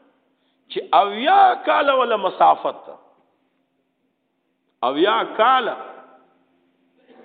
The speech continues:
به ته سفر کې بیا به بیخ له رسېږي. دا به څونه خطرناک جهنم وي. او دا چې مونږ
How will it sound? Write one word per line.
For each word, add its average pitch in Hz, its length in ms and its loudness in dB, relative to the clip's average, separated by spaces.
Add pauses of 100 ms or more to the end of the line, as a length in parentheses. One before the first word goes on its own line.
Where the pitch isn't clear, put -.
(200)
به 139 80 0
ته 208 140 0
سفر 214 420 2
کې 294 280 0
بیا 269 140 4
به 254 140 4
بیخ 233 300 -4
له 247 100 -2
رسېږي. 214 520 -6 (1000)
دا 135 80 2
به 139 180 0
څونه 196 340 0
خطرناک 170 460 2 (120)
جهنم 160 440 -2
وي. 120 100 -12 (800)
او 139 120 8
دا 202 140 4
چې 208 120 0
مونږ 220 220 2